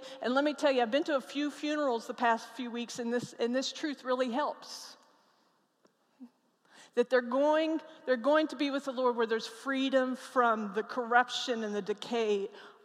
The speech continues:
of our bodies. That is a sweet thing. We all age,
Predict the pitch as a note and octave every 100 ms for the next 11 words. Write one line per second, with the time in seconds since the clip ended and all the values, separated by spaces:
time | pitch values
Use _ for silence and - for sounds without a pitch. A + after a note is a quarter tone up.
0 | - G3+ F3+ G3+ G3 G3 F#3 F3+ - -
1 | - - - B3+ C4 B3 C4+ - - C#4+
2 | D4+ C#4+ - C#4+ D#4 A#3 F#3+ E3 - -
3 | _ _ _ _ _ _ _ _ _ _
4 | _ _ - A#3+ A#3+ A3 B3+ C#4 B3+ A#3
5 | A#3 A3 - -